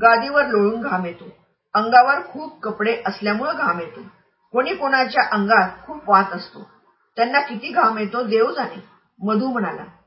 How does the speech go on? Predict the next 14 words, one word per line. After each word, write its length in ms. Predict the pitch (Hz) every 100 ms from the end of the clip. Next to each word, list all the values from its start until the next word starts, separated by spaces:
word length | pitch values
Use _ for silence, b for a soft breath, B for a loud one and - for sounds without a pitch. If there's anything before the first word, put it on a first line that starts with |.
| _ _ _
"तो 400 | _ _ 254 294
घाम 340 | 330 202 226 240
नव्हे, 260 | 220 180 - - _ - _ - 202
ज्या 400 | 202 233 269 233
घामातून 440 | 208 214 214 247
काहीतरी 400 | 226 202 208 220 220
उपयोगी 420 | 202 190 226 226
निर्माण 360 | 285 233 196 196
होतं, 360 | 214 - - 185 - _ _ _
सर्वांना 560 | - 254 247 254 262 269
लागणाऱ्या 420 | 233 190 208 233
वस्तू 360 | 208 202 - 277
निर्माण 340 | 262 208 202
होतात 360 | 180 165 156